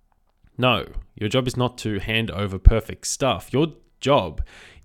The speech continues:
is to deliver valuable outcomes, okay? When you get this and you start thinking this, then it allows you to reposition and rethink what it is that your role is for your client and your prospect,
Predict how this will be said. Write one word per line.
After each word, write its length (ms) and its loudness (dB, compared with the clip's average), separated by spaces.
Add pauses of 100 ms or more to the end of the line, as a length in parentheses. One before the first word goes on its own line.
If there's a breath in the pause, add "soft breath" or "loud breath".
is 300 2
to 340 -2
deliver 580 0
valuable 580 2
outcomes, 880 -8 (680)
okay? 300 0 (240 loud breath)
When 180 4
you 100 6
get 300 0
this 240 2
and 100 -2
you 60 -2
start 480 -2
thinking 480 -6
this, 420 -4 (460 soft breath)
then 300 2
it 180 -4
allows 540 4
you 100 2
to 60 2
reposition 1000 0
and 120 -6
rethink 680 -4
what 160 0
it 100 -4
is 440 -4 (240 soft breath)
that 80 -10
your 200 0
role 340 -2
is 140 -10
for 220 -8
your 140 -8
client 320 -6
and 80 -10
your 100 -12
prospect, 680 0